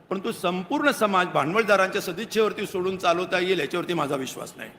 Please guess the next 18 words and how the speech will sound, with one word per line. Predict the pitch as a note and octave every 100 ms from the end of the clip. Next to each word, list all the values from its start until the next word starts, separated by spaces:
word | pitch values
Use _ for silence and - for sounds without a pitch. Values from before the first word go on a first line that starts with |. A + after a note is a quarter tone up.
| - - _ -
म्हणजे | F3 F#3
सदिच्छांना | D#3 D#3 A#3 A3 A#3+
निश्चितच | B3+ A#3+ C#4 C#4 A3+
मोल | G#3 F#3+
आहे, | C#3+ G3+ - - -
परंतु | F#3 G3 A#3
संपूर्ण | G3 F3+ - B3+ B3+
प्रॉपर्टी | B3+ - A#3 C4+ C#4+
रिलेशन | C4 C4+ - C4
सदिच्छेवरती | A#3 A#3 - A#3 G#3+ G#3+
उभी | F#3+
करता | G3+ F#3 F#3+
येतील | F#3+ F#3+ G3
हे | F#3+
थोडंसं | C#3 E3+ F#3
जास्ती | D3+ D3+ - F#3
आहे. | C#3 - - - _
परंतु | B3 D4+ E4 - G#3+ F4